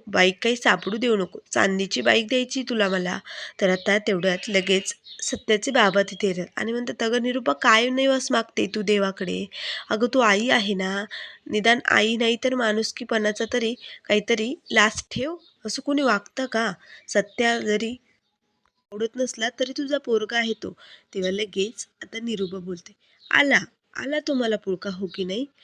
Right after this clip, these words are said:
मी तुम्हाला काही बोलले? मी देवाशी बोलत होते ना? आता काय त्याची बाईक मिळणार आहे का? अहो त्याने धापली ती बाईक, हे तुम्हाला कसं कळत नाही? मिळणारच नाही आहे ती." तेव्हा त्या सत्याचे बाबा बोलतात, "निरूपा कदाचित तुझा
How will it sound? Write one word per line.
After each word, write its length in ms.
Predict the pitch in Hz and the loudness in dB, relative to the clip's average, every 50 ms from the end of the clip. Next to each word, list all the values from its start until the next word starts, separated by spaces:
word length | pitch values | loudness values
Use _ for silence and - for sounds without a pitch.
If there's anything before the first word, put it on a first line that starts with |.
| - _ _ - | -20 _ _ -10
मी 60 | 233 - | -6 -4
तुम्हाला 260 | 254 226 226 220 220 220 | -2 0 2 2 2 2
काही 140 | 220 214 208 | 2 0 2
बोलले? 400 | 190 196 190 180 180 180 190 220 247 - - - - _ _ | 2 2 0 0 0 -4 -6 -6 -8 -12 -16 -20 -20 _ _
मी 100 | 240 233 202 | -8 0 4
देवाशी 380 | 220 208 202 202 196 - 220 | 6 6 8 6 4 0 0
बोलत 280 | 208 214 196 190 190 - | 2 2 2 2 2 0
होते 240 | 226 208 - 208 185 | -2 0 0 0 0
ना? 120 | 180 180 196 240 277 - _ _ _ _ _ _ _ _ _ _ _ _ _ _ _ _ | 0 -2 -4 -6 -8 -14 _ _ _ _ _ _ _ _ _ _ _ _ _ _ _ _
आता 60 | 214 208 | -6 -4
काय 140 | 214 214 | -2 0
त्याची 220 | 208 226 214 - - | 0 0 -2 -2 -6
बाईक 340 | 185 190 196 196 202 - - | -6 -6 -6 -6 -6 -6 -6
मिळणार 360 | 190 185 185 190 202 220 233 | -4 -4 -4 -2 -4 -4 -4
आहे 80 | 233 196 - | -4 -6 -8
का? 180 | - 202 196 175 - _ _ _ _ _ _ - | -8 -10 -10 -10 -12 _ _ _ _ _ _ -12
अहो 220 | - - 170 214 208 - - | -10 -4 -4 -4 -4 -2 0
त्याने 300 | 220 202 202 214 226 240 214 208 | 2 2 2 2 0 -4 -4 -4
धापली 380 | 202 170 180 - - 202 208 190 | -4 -4 -6 -6 -8 -10 -10 -8
ती 120 | 190 214 185 | -8 -8 -8
बाईक, 400 | 202 196 196 202 202 202 - - | -8 -6 -6 -6 -8 -8 -8 -8
हे 100 | 233 220 - | -10 -8 -8
तुम्हाला 260 | 233 226 233 233 247 247 - | -8 -8 -6 -6 -6 -6 -6
कसं 220 | 220 202 - - 233 - | -8 -8 -8 -10 -10 -6
कळत 280 | 226 214 208 202 196 | -4 -4 -4 -4 -4
नाही? 180 | 196 196 202 202 | -8 -8 -8 -6
मिळणारच 580 | 202 202 202 208 214 226 240 240 240 262 254 - | -6 -4 -4 -4 -4 -2 -2 -2 -2 -2 -4 -4
नाही 160 | 247 240 226 | -6 -6 -4
आहे 100 | 220 208 180 | -4 -6 -6
ती." 100 | - 180 - - - - - - _ _ - | -8 -14 -20 -20 -20 -20 -20 -20 _ _ -8
तेव्हा 160 | 180 175 185 202 - | -6 -6 -6 -4 -2
त्या 140 | 190 190 220 | -2 -4 -2
सत्याचे 480 | - - 226 - _ 202 190 185 - 220 | -4 -8 -10 -10 _ -10 -10 -10 -8 -4
बाबा 240 | 214 208 185 165 175 170 | -4 -2 -2 -4 -4 -6
बोलतात, 300 | 180 180 165 160 196 - _ _ - | -6 -8 -8 -10 -14 -20 _ _ -6
"निरूपा 380 | 196 196 190 196 190 - 277 311 311 - - _ _ - - _ _ _ - | -4 -4 -4 -4 -4 -4 -4 -6 -6 -10 -20 _ _ -20 -20 _ _ _ -8
कदाचित 420 | 202 196 208 226 226 - - 226 - - | -6 -4 -4 -4 -4 -6 -10 -16 -12 -6
तुझा 240 | 214 202 170 - 214 | -4 -4 -2 -2 -4